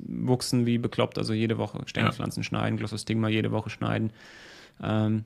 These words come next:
Speaker 1: das Ding ist irgendwann, keine Ahnung, einfach explodiert an Pflanzen halt oben raus. Sowas wie zu viel an Nährstoffen gibt es fast gar nicht, ähm, wenn die im richtigen Verhältnis zueinander sind. Nochmal.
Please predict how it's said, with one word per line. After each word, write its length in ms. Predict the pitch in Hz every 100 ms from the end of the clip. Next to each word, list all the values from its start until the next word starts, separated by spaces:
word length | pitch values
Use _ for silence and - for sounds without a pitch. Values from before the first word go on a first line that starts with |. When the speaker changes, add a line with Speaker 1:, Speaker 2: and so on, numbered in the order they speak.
| -
Speaker 1:
das 240 | 160 117
Ding 140 | 120 120
ist 100 | 92
irgendwann, 580 | 113 113 113 113 104 -
keine 200 | 113 110
Ahnung, 160 | 113
einfach 180 | - 110
explodiert 520 | 101 - - 104 113 107
an 100 | 107
Pflanzen 360 | 104 107 110
halt 140 | 107 104
oben 220 | 110 107
raus. 420 | 104 104 101 - - - - - - - - - _ _ _ _ _ _ _ _ _ _ _ _ _ _
Sowas 420 | 139 139 156 175 160
wie 100 | 151
zu 200 | - 139
viel 360 | - 165 208
an 160 | - 135
Nährstoffen 720 | 135 165 170 - 151 160 139
gibt 180 | 143 160
es 120 | -
fast 260 | 123 120
gar 180 | - 110
nicht, 300 | 104 104 - - _ - -
ähm, 600 | 117 117 117 117 117 -
wenn 180 | 127 127
die 100 | 127
im 80 | 127
richtigen 320 | 135 - 135
Verhältnis 380 | 131 131 131 -
zueinander 440 | 120 113 107 110
sind. 260 | 107 107 -
Nochmal. 300 | 117 117 113